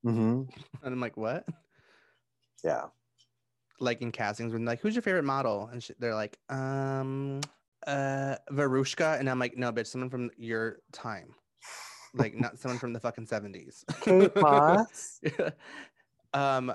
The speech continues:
Speaker 2: what's that bitch's name? Bianca Jagger. Like, what? <laughs>
Speaker 1: <laughs>
Speaker 2: Who?
Speaker 1: Oh, wow.
Speaker 2: <laughs> That was mean. I mean, obviously she's an icon, but, like, not a model. <laughs> Um,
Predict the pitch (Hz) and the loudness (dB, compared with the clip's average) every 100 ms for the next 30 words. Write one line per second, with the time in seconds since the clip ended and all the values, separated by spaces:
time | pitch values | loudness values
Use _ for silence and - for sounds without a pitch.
0 | - 131 135 160 147 147 147 151 147 151 | -6 -10 -6 -6 -4 -8 -6 -2 0 -2
1 | - 131 131 123 127 135 131 120 113 113 | -2 2 4 2 0 -2 0 0 0 0
2 | 131 139 143 139 147 185 208 170 - 165 | 0 2 0 0 2 4 6 2 4 2
3 | - 226 226 214 220 214 226 220 - - | 4 4 6 6 4 6 4 4 0 0
4 | 214 220 262 - _ - 92 - - 95 | 2 2 -2 -8 _ -8 -6 0 6 6
5 | 95 90 - - - - - 208 156 - | 6 2 -6 -20 -6 -4 0 0 0 -4
6 | _ _ _ 131 120 117 107 104 110 110 | _ _ _ 0 0 0 -6 -6 -6 -4
7 | 104 113 - 113 113 107 101 104 101 101 | -4 -4 -8 -8 -8 -6 -6 -6 -8 -6
8 | 95 71 101 107 120 110 107 104 101 - | -6 -6 -6 -6 -6 -4 -2 -4 -4 -6
9 | 127 - - 196 - - _ _ 127 123 | -6 -6 -2 0 0 -4 _ _ -4 -4
10 | 120 | -6